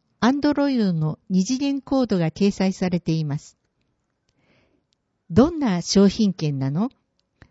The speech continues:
流山市プレミアム商品券は、A券とB券のセット販売です。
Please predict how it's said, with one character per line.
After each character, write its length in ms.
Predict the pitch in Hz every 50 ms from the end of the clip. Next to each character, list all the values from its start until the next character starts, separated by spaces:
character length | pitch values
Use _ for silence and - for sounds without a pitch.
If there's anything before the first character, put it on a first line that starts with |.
| _ _ _ _ _ _ _ _ _ _ _ _ _
流 340 | 185 196 214 233 277 277 285
山 240 | 294 294 285 285 285
市 220 | - - 190 170
プ 140 | - - 202
レ 140 | 190 247 277
ミ 160 | 277 269 277
ア 60 | 277
ム 100 | 269 269
商 260 | 269 - - 269 269 269
品 260 | - - 254 240 220
券 280 | - 180 165 160 156
は、 200 | 151 143 151 160 - _ _ _ _ _ _ _ _ _ _ _ _
A 240 | - 285 302 285 269
券 280 | - - 185 165 160 147
と 300 | - _ 151 143 - - _ _ _ _ _ _
B 340 | 196 185 233 277 285 254
券 300 | - _ - 175 165 156
の 200 | 147 147 - - _ _
セ 200 | - - - 208
ッ 20 |
ト 180 | - - - 294
販 260 | - - 277 285 269
売 240 | 233 196 170 139 135
で 100 | - 165
す。 180 | - - -